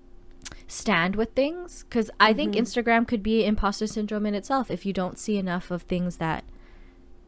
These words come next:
Speaker 1: that you belong to.
Speaker 2: Right. And you just follow the nonsense. <laughs>
Speaker 1: Yeah, and then you just feel conflicted. Like,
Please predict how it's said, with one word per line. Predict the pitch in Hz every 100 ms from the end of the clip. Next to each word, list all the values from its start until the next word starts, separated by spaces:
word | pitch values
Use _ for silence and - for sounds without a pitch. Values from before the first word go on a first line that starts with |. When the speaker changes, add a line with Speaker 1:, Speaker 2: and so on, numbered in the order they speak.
| - -
Speaker 1:
that | 190
you | 185
belong | 180 170 156 180
to. | - 254 311 339 - -
Speaker 2:
Right. | 196 170 156 160 - - - - - - - - - - - - - - - - -
And | 185
you | 180 170
just | 165 -
follow | 156 156
the | 160
nonsense. | 151 147 160 - 165 190 -
<laughs> | 202 - - - -
Speaker 1:
Yeah, | 214 240 262 269 190 156 143
and | - 185
then | 196 190
you | 190 190
just | - 185 - -
feel | - 196 185
conflicted. | - 196 - 226 - 180
Like, | 170 165